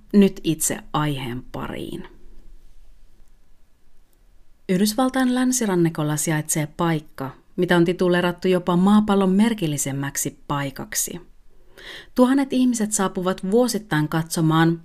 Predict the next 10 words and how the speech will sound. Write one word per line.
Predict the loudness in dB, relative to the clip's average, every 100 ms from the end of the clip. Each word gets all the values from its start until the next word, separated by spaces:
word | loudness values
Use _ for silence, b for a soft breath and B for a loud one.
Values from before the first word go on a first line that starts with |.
| -8
keskellä | -4 -4 -2 0
metsää | 2 2 2 0 -2
sijaitsevaa | 0 0 0 0 -2 0 0 0 B B B 0
vanhaa | 4 4 4 0
ränsistynyttä | 2 2 0 -2 0 2 2 -4 -6 0
tönöä, | 4 4 2 -2 -10 B B B B B
joka | 0
on | 2
jyrkästi | 2 0 0 -4 -6 -8 -10
kallellaan. | -6 -4 -4 -6 -6 -8 -8 -10